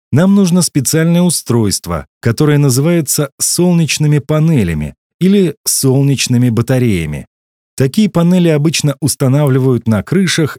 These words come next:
или на земле и поворачивают на юг под определенным углом, что позволяет получать наиболее интенсивную солнечную радиацию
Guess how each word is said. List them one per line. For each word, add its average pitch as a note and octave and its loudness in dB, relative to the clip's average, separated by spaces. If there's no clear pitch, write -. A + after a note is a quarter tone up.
или D3 2
на B2+ 2
земле A#2+ 0
и F#3 2
поворачивают E3 0
на A#2 2
юг B2+ -2
под E3+ -2
определенным C3 0
углом, C#3 0
что - -2
позволяет B2 0
получать A#2 -2
наиболее B2+ 2
интенсивную B2+ 0
солнечную A2 -2
радиацию D3+ -2